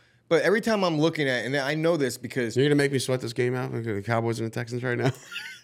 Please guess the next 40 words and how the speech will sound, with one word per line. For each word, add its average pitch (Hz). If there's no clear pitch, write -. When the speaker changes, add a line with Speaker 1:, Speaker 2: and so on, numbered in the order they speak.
Speaker 2:
The 254
seventeen 113
and 110
a 113
half 117
point 120
favorites. 117
You're 107
gonna 104
tell 113
me 110
we 104
can't 104
throw 104
the 107
ball 117
on 123
'em? 120
But 120
anyway, 101
<laughs> -
I'm 160
just -
Speaker 1:
No, 180
no, 233
no. 165
I'm 151
saying, 170
like, 143
if 131
there's 135
something 175
that 170
they 147
do 139
well. 127
Speaker 2:
Okay, 107
Speaker 1:
if 87
Speaker 2:
good. 87
Speaker 1:
you're, 156